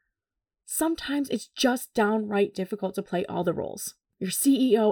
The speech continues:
and janitor. You're listing creator and photographer. You're product researcher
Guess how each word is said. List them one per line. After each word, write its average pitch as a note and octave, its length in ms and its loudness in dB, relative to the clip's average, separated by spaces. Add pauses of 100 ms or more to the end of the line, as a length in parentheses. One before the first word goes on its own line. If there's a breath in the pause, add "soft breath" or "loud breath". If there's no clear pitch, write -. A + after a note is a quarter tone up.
and G3 260 2
janitor. F3+ 540 -6 (360 soft breath)
You're A3+ 140 4
listing C4+ 380 2
creator B3+ 440 2
and G#3 240 2
photographer. G#3 680 -2 (180 loud breath)
You're A3 120 -2
product C4 400 4
researcher C#4 760 2